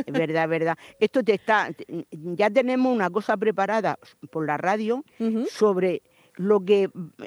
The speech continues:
Speaker 1: mm, cómo va a repercutir est-, esto
Speaker 2: Ujú.
Speaker 1: en, en,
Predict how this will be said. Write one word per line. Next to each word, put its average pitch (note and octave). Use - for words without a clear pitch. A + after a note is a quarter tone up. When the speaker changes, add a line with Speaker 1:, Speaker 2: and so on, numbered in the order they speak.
Speaker 1:
mm, F#3+
cómo B3
va B3+
a C4
repercutir A3
est-, B3
esto B3
Speaker 2:
Ujú. G#3
Speaker 1:
en, F#3+
en, E3+